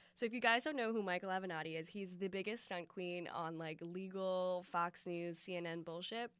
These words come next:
He was a lawyer who actually represented the adult film actress Stormy Daniels in her lawsuit against President Trump in an attempt to void a N D A that she had signed. So he's been in the news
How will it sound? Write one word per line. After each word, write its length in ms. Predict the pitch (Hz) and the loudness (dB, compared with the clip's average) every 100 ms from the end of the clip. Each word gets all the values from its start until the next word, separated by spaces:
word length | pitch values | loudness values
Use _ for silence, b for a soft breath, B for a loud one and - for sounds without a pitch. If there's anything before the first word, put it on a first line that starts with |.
| _ _ _ - - | _ _ _ -16 -8
He 80 | 247 | -4
was 120 | 220 | -2
a 40 | |
lawyer 260 | 208 202 196 | 0 0 2
who 100 | 190 | 2
actually 300 | 175 - 190 | 2 2 -4
represented 680 | 175 180 175 165 170 170 165 B B B | -4 -4 -4 -4 -2 -2 -4 B B B
the 80 | 202 | -2
adult 300 | 185 185 - | 2 2 2
film 240 | 190 180 | 0 2
actress 360 | 175 175 175 175 | 4 2 0 -4
Stormy 300 | - 165 170 | -2 -2 0
Daniels 420 | 214 240 233 220 | 2 2 2 0
in 100 | - | -2
her 140 | 190 170 | -4 0
lawsuit 380 | 180 190 196 190 | 2 2 0 -4
against 340 | 175 170 165 | -2 -4 -6
President 500 | - 180 170 175 151 | -6 -4 -2 -4 -6
Trump 460 | - - 208 214 226 B B B B | -10 -4 -2 0 -4 B B B B
in 80 | - | -2
an 80 | 190 | 0
attempt 360 | 190 202 185 - | 2 0 -4 -2
to 380 | 190 185 180 160 - | 0 0 -2 -6 -8
void 360 | 180 175 175 175 | -2 0 0 0
a 500 | 165 160 165 160 - | 0 0 0 -2 -4
N 140 | 175 175 | -4 -2
D 140 | 165 | -2
A 120 | 156 | -2
that 120 | 160 | -4
she 140 | - 165 | -6 -6
had 160 | 139 | -6
signed. 520 | - - 120 98 110 - B B B | -6 -4 -2 -4 -6 -12 B B B
So 240 | - 220 | -4 -2
he's 260 | 202 254 240 | -2 -4 -2
been 120 | 240 | 0
in 60 | 208 | 0
the 60 | |
news 320 | 190 180 180 | 0 -2 -4